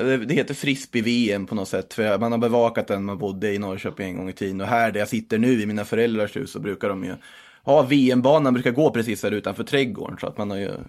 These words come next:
växt upp med att man sitter i gungställningen och kommer en, liksom,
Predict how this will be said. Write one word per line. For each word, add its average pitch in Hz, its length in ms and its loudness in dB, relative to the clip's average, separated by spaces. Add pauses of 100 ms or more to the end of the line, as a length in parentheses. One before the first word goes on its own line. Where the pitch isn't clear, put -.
(120)
växt 131 380 0
upp 156 360 0
med 110 180 4
att 101 100 0
man 110 100 0
sitter 107 300 -4
i 101 60 -2
gungställningen 104 760 -2
och 98 80 -8
kommer 104 200 -2
en, 95 300 -6
liksom, - 380 -8